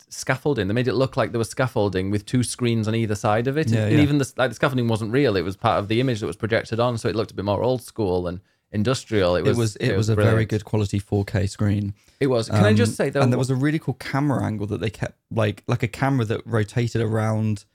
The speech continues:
Speaker 2: the sta-, the front of the stage
Speaker 1: Yeah, so
Speaker 2: that
Speaker 1: there wasn't
Speaker 2: then
Speaker 1: a
Speaker 2: would get her
Speaker 1: person.
Speaker 2: from, like, every angle, and it was, yeah, it was just
Speaker 1: Yeah.
Speaker 2: really, really <laughs> well done.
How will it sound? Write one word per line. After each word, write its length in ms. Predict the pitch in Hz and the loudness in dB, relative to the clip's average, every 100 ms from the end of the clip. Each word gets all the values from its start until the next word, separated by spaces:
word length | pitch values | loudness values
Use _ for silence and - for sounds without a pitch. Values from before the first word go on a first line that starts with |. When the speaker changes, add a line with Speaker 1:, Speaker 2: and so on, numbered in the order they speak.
| _ _ - | _ _ -6
Speaker 2:
the 100 | 107 | -4
sta-, 260 | - 104 | -2 -2
the 80 | 104 | -2
front 180 | - 113 | -2 -4
of 60 | 98 | -4
the 80 | |
stage 320 | 107 110 104 120 | -4 0 2 4
Speaker 1:
Yeah, 140 | 120 | 2
so 80 | - | 2
Speaker 2:
that 60 | 117 | 2
Speaker 1:
there 60 | |
wasn't 160 | 117 107 | 2 2
Speaker 2:
then 80 | 107 | 2
Speaker 1:
a 20 | |
Speaker 2:
would 60 | |
get 200 | 135 123 | 2 2
her 80 | 110 | 4
Speaker 1:
person. 160 | 101 95 | 2 2
Speaker 2:
from, 80 | 110 | -2
like, 140 | 104 | -2
every 280 | - - 110 | -2 -2 -2
angle, 320 | 110 113 101 98 | 0 -2 -2 -4
and 80 | |
it 80 | 98 | -4
was, 340 | 110 107 - - | -4 -6 -8 -6
yeah, 200 | 113 117 | -2 -2
it 80 | - | -2
was 120 | 113 | -4
just 160 | - - | -6 -6
Speaker 1:
Yeah. 80 | - | -6
Speaker 2:
really, 200 | - - | -6 -6
really 200 | - - | -6 -6
<laughs> 20 | |
well 240 | - - - - | -8 -12 -10 -8
done. 160 | - - | -8 -8